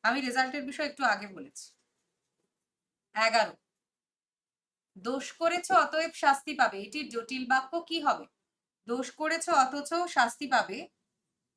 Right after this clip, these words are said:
হ্যাঁ, কিন্তু কনফিউশন নেই। তুমি ভালো করে পড়ে দেখো শুভদীপ, এর যে বাক্যের গঠনটা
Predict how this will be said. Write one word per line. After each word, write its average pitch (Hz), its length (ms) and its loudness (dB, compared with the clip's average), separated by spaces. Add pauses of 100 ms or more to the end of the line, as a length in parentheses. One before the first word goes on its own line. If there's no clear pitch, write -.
(1120)
হ্যাঁ, 240 180 2
কিন্তু 285 260 -8
কনফিউশন 294 640 0
নেই। 269 220 -2 (500)
তুমি 269 120 -8
ভালো 240 300 0
করে 311 180 -6
পড়ে 277 240 -6
দেখো 294 220 -4
শুভদীপ, 262 420 -8 (200)
এর 277 200 -2 (140)
যে 302 160 -4 (360)
বাক্যের 214 440 2
গঠনটা 254 540 0